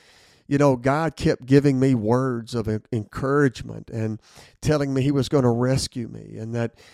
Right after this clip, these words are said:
He was gonna take care of me and, and protect and provide. And, and I just, uh,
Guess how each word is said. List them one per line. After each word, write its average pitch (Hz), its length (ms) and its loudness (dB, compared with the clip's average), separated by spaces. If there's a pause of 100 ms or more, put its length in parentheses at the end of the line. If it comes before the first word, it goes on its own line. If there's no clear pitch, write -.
(140)
He 147 140 -2
was 143 180 -2
gonna 127 240 0
take - 360 -8
care 139 340 -2
of 120 80 -8
me 113 320 -10
and, 107 260 -14 (320)
and 110 240 -6
protect - 680 -4 (100)
and 117 200 -8
provide. 120 720 -2
And, 107 220 -6 (960)
and 139 180 4
I 143 120 2
just, 151 380 0
uh, 139 220 -2